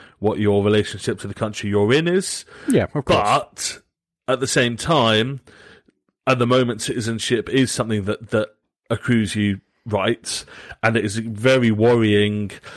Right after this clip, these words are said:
Speaker 1: that there is the possibility of stripping people of their citizenship, um, and therefore essentially taking away their rights in this country.
Speaker 2: Yeah.
Speaker 1: But then I think actually on a more political level, what we're really talking about here is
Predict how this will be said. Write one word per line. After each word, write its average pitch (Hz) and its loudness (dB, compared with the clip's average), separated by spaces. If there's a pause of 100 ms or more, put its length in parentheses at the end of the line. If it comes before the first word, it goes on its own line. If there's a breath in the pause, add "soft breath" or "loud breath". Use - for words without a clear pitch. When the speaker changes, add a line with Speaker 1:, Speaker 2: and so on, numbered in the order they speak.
(180 loud breath)
Speaker 1:
that - -2
there 104 4
is 101 0
the 110 -6
possibility 104 0 (380 loud breath)
of 104 0 (160)
stripping 104 0 (220)
people 104 0
of 101 0
their 104 0
citizenship, 98 -4 (520 loud breath)
um, 101 0
and 104 0
therefore 98 2
essentially 107 -4
taking 101 -2
away 98 0
their 101 -2
rights 113 0
in 98 -6
this 98 -12
country. - -8 (480 loud breath)
Speaker 2:
Yeah. 101 -4 (160)
Speaker 1:
But 131 2
then 135 4
I 131 4
think 131 0
actually 120 2
on 113 2
a 113 2
more 120 2
political 113 0
level, 101 -4 (420 loud breath)
what 120 -6
we're 127 4
really 117 4
talking 107 -2
about 101 -6
here 104 2
is 107 -2